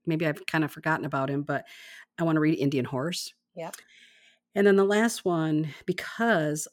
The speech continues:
Speaker 1: a number of people said that Washington Black was actually not S E Duggan's best book.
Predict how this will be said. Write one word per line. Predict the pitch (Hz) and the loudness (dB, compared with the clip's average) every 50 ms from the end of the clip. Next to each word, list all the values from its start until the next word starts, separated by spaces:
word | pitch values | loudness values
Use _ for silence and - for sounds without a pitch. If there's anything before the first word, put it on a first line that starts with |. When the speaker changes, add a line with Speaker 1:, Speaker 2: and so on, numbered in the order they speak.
| _ _ _ _ _ - | _ _ _ _ _ -4
Speaker 1:
a | 165 170 | -2 0
number | 175 180 180 185 202 240 294 302 311 285 | 2 2 2 4 4 4 2 2 2 0
of | 247 254 | -2 -2
people | - - 160 151 - - 147 | -2 -2 -2 -2 -2 -4 -6
said | 156 - - - 135 139 151 | -6 -6 -4 -2 -2 -2 -2
that | - - 139 | -4 -8 -6
Washington | 165 143 143 151 - - 208 202 - - 220 220 208 - _ - | -6 -4 -4 -4 -4 -4 -4 -4 -4 -2 -4 -4 -4 -6 _ -10
Black | 156 139 123 110 104 120 151 - - _ _ - - - _ _ - | -8 -6 -4 -4 -4 -6 -6 -10 -14 _ _ -20 -20 -20 _ _ -4
was | 175 165 160 | -2 0 2
actually | 165 160 160 - - 175 156 151 - | 0 0 0 -2 -2 -2 -2 -2 0
not | - 156 170 175 196 208 - - | 0 0 0 2 0 0 0 -2
S | 170 160 - - 170 | -2 -2 -2 -2 -2
E | 156 151 151 147 143 - _ - | -2 0 0 -2 -4 -8 _ -4
Duggan's | 165 151 143 151 156 135 131 139 156 - - _ _ _ _ _ _ _ _ _ _ - | -2 -2 -2 -2 -2 -2 -2 -2 -4 -6 -12 _ _ _ _ _ _ _ _ _ _ 0
best | - 175 170 - - - | 0 0 0 0 -6 -8
book. | - 95 92 - - | -10 -10 -10 -10 -14